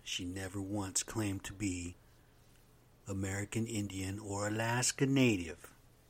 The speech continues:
She turned her back on her family and never wanted anything to do with any of us for some reason. But that's her business. That's on her now. I wish her all the luck in the world.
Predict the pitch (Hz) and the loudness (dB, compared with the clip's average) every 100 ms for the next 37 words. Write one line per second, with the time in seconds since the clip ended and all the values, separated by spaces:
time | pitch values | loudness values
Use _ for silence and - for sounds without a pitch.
0 | - - - - 104 131 120 107 104 117 | -20 -18 -6 -2 2 6 6 4 4 6
1 | 127 131 120 113 - 127 127 131 135 135 | 6 4 2 0 0 4 4 4 4 2
2 | 135 - - - - - - - 101 107 | -2 -10 -20 -20 -20 -20 -20 -10 -2 0
3 | 107 104 107 104 90 120 127 135 135 127 | 2 0 0 0 -4 0 2 2 4 2
4 | 123 107 110 98 87 - - - - - | 0 2 2 2 -2 -10 -20 -20 -20 -20
5 | - - - - - 147 226 - 76 - | -20 -20 -20 -20 -6 0 0 0 -6 -8
6 | - - - - - 82 80 82 - 78 | -10 -16 -20 -8 -6 -6 -8 -12 -14 -16
7 | - - - - 92 98 104 113 104 107 | -18 -20 -20 -16 -6 -2 2 2 2 2
8 | 104 101 92 - 95 - 98 90 90 85 | 2 -2 -2 -2 -2 -2 -2 -2 -2 -4
9 | 82 - - - - - - - 107 110 | -6 -10 -16 -20 -20 -20 -20 -6 0 0
10 | 107 107 - 104 - 143 151 156 156 156 | 0 0 -2 -4 -2 0 4 6 6 6
11 | 156 156 151 131 131 - - 135 131 131 | 4 4 2 2 0 -6 2 4 6 4
12 | 127 110 95 90 87 85 | 4 4 2 -4 -6 -8